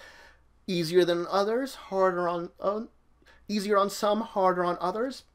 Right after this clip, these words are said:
but if you really wanted to, you could adapt it to any role-playing game system you wanted. Completely up to you. But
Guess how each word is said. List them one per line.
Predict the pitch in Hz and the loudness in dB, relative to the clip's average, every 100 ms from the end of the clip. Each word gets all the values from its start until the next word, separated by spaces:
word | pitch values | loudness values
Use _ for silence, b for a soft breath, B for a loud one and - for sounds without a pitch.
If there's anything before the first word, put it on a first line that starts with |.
| _ _ _ _ | _ _ _ _
but | 151 - - - _ _ _ _ | -4 -4 -6 -20 _ _ _ _
if | 139 139 | -8 -4
you | 131 | -2
really | 165 190 | 2 2
wanted | 202 208 | 2 -2
to, | 220 | -6
you | 214 165 | -8 -6
could | 156 | -6
adapt | 151 143 143 156 | -2 -2 -2 -6
it | - | -8
to | 170 - - | -8 -8 -2
any | 202 214 233 | 0 0 -4
role-playing | 202 190 185 165 156 | 0 0 0 -2 -2
game | 147 147 | -4 -4
system | 143 127 - 127 | -6 -10 -10 -8
you | 117 | -8
wanted. | 101 90 87 - - _ _ B B B | -10 -12 -14 -20 -20 _ _ B B B
Completely | 294 311 185 | -4 -2 -2
up | 127 | -6
to | 104 | -12
you. | - _ _ _ - B B B - | -16 _ _ _ -20 B B B -4
But | 170 - | -4 -4